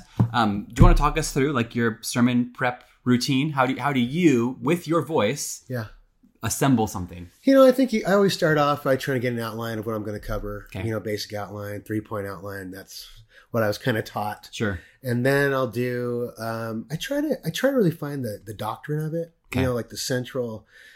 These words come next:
Speaker 2: at least idea, I believe that, you know, Paul, or easier in a, in an epistle, obviously, than a narrative for me. I,
Speaker 1: Yeah.
Speaker 2: I, I prefer a narrative 'cause it's easy to kinda,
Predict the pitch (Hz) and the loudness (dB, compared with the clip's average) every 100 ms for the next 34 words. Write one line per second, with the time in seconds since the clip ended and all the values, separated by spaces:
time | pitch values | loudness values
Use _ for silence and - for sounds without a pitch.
0 | _ _ _ _ - - 170 175 151 131 | _ _ _ _ -8 4 6 6 4 2
1 | 131 135 135 127 120 127 120 123 123 120 | 4 4 4 4 0 -2 0 0 -2 -6
2 | 117 110 - 110 110 113 110 101 87 _ | -8 -8 -4 -2 -2 -4 -4 -6 -8 _
3 | _ - 208 220 185 151 127 113 - 131 | _ 4 8 8 8 6 4 -2 -8 -6
4 | 120 117 - 139 - 113 110 110 110 107 | -4 -4 -2 -2 0 -4 -4 -6 -6 -4
5 | 107 104 113 117 98 98 - 95 95 98 | -6 -4 -4 -4 -6 -10 -12 -12 -10 -2
6 | 131 92 87 - - - 147 165 240 202 | 0 0 -6 -12 -12 -4 2 4 8 8
7 | 147 123 117 120 117 120 113 127 131 120 | 8 2 0 -2 -4 -10 -6 -4 -4 -4
8 | 113 - 117 110 110 98 | -4 -2 -2 0 -4 -6